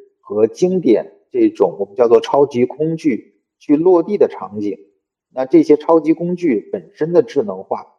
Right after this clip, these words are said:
就像自动驾驶汽车一样，啊，因为汽车也是一个超级工具，那它会从一个，呃，我们叫做非智能工具变成一个全智能工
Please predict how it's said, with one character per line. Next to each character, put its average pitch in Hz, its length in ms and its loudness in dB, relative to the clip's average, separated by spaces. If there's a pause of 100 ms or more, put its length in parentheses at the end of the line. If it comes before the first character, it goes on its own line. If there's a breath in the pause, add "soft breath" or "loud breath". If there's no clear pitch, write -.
(320)
就 135 160 2
像 117 260 0
自 135 120 -6
动 120 160 -6
驾 - 180 -2
驶 - 200 -18
汽 - 180 -10
车 143 260 2
一 113 140 -4
样， 95 180 0 (500)
啊， 98 160 -8
因 123 120 -2
为 143 80 6
汽 - 180 -2
车 160 200 4
也 120 120 4
是 - 160 -8
一 104 60 -4
个 104 80 2
超 - 180 -6
级 101 120 -10
工 101 200 -14
具， 98 160 -16 (400)
那 127 120 0
它 147 200 0
会 151 300 2
从 104 580 -8 (220)
一 107 180 -6
个， 123 420 2 (300)
呃， - 200 -16 (220)
我 107 140 2
们 107 100 -2
叫 127 140 2
做 117 140 2
非 180 260 0
智 180 180 -2
能 95 180 -8
工 101 160 -20 (100)
具 95 220 -20 (180)
变 117 200 -4
成 101 180 -6
一 98 120 -8
个 101 160 0
全 - 320 -14
智 151 140 4
能 117 180 -10
工 466 100 -2